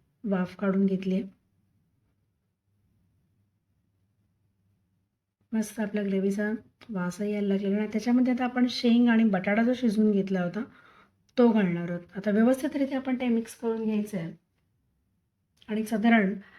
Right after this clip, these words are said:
तीन चार मिनटं आपण थोडा त्या ग्रेव्हीमध्ये ते शेंग आणि बटाटा शिजवून घ्यायचे आहे. मित्रमैत्रिणी, नक्की अशा प्रकारे एकदा भाजी ट्राय करा आणि तुमच्या घरातल्यांना कशी वाटते ते मला कमेंट्समध्ये सांगायला नक्कीच विसरू नका.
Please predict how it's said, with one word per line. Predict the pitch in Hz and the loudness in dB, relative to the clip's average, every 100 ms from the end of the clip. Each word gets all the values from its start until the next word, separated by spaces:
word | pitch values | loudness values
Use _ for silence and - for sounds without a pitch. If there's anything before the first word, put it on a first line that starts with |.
| - _ _ _ _ _ _ _ - | -20 _ _ _ _ _ _ _ 2
तीन | 247 247 | 6 6
चार | 262 | 4
मिनटं | 240 214 208 | 4 2 -2
आपण | 202 208 202 | -2 -2 -2
थोडा | 208 196 | 0 -2
त्या | 196 190 247 - _ _ _ _ _ _ _ _ _ _ 226 | -2 -4 -6 -10 _ _ _ _ _ _ _ _ _ _ -2
ग्रेव्हीमध्ये | 202 202 208 202 202 | 2 2 2 2 0
ते | 202 214 277 - | 0 -2 -4 -8
शेंग | - 214 208 208 | -4 -2 0 0
आणि | 202 180 226 _ _ _ 220 | 0 -2 -6 _ _ _ -8
बटाटा | 202 202 262 | -4 -2 -2
शिजवून | 277 233 214 | -2 0 0
घ्यायचे | 185 170 160 170 | 0 -2 -8 -12
आहे. | 180 _ _ - - | -16 _ _ -20 2
मित्रमैत्रिणी, | 247 247 294 311 320 320 | 6 8 8 4 4 4
नक्की | 294 247 - 277 | 4 2 0 0
अशा | 262 262 | 0 -2
प्रकारे | 247 233 240 233 | -4 -4 -2 -2
एकदा | 220 208 185 180 - _ _ _ _ | 0 -2 -4 -6 -16 _ _ _ _
भाजी | 214 202 196 220 | -2 0 4 4
ट्राय | 226 220 196 196 | 2 0 -2 0
करा | 226 208 185 - _ - | 0 0 -4 -8 _ -4
आणि | 214 226 | -2 2
तुमच्या | 262 220 262 - 294 | 4 4 2 -2 -4
घरातल्यांना | 226 214 240 262 311 311 | 2 4 4 4 2 2
कशी | 294 285 | -2 0
वाटते | 262 247 254 | -2 -2 -2
ते | |
मला | 247 247 | 0 -2
कमेंट्समध्ये | 247 226 226 233 254 247 | 0 2 2 2 -2 -2
सांगायला | 247 214 202 | -4 -4 -2
नक्कीच | 202 196 233 226 | -2 -4 -8 -6
विसरू | 208 - 220 | -6 -4 -4
नका. | 208 202 | -4 -4